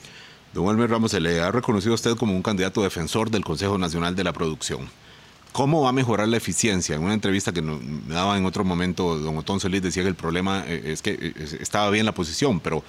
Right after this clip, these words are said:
¿cómo mejorar la eficiencia? De una manera muy concreta, muy breve, ojalá si es posible, eh, para que el C N P, pues,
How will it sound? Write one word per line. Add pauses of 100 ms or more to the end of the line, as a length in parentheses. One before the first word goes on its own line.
(200)
¿cómo
mejorar
la
eficiencia?
De
una
manera
muy
concreta,
muy (220)
breve,
ojalá
si
es
posible, (420)
eh, (240)
para
que
el
C
N
P, (180)
pues,